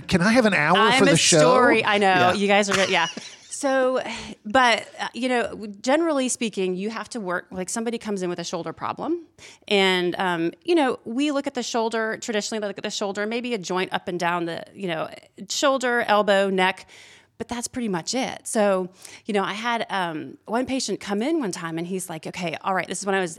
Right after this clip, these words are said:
Speaker 2: still in the military. He's like, "Captain," he said, "you know, don't worry, you're coming, you're seeing me for my knee today." He said, "But, and, and you're gonna see another referral in there, right? And it's for my shoulder. So I, don't worry, I set up another appointment for my shoulder."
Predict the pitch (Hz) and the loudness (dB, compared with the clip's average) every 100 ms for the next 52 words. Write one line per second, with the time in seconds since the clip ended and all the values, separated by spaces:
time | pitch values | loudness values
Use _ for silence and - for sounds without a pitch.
0 | - - - 185 165 160 160 156 - 175 | -16 -10 -4 -4 -4 -8 -10 -12 -12 -10
1 | 170 - - 208 - - - _ _ _ | -10 -10 -4 -4 -4 -12 -20 _ _ _
2 | _ _ _ _ _ _ - - 233 190 | _ _ _ _ _ _ -14 -6 -2 0
3 | 185 190 151 - - - - 220 254 262 | 2 0 0 -10 -20 -20 -4 0 2 0
4 | - - 202 190 240 214 185 294 302 277 | -2 -4 -4 -2 -2 -2 -2 -2 0 -2
5 | 254 220 190 190 185 175 147 - 185 180 | -2 0 2 0 0 -6 -8 -8 -8 -8
6 | 175 - - 185 185 180 196 233 247 302 | -8 -8 -6 -6 -4 -2 -2 -2 -4 -4
7 | 285 247 196 170 226 208 160 120 104 87 | -2 -2 -2 -6 -6 -6 -6 -10 -16 -18
8 | - 180 190 196 - - 208 175 - 208 | -12 -8 -6 -6 -8 -8 -6 -4 -2 -2
9 | 196 160 160 190 233 269 196 165 - 247 | -4 -4 -2 -2 -2 -2 -4 -4 -2 -2
10 | 262 240 190 - 190 - - 160 151 - | -2 -4 -6 -4 -8 -8 -16 -12 -10 -6
11 | 180 - - | -8 -8 -18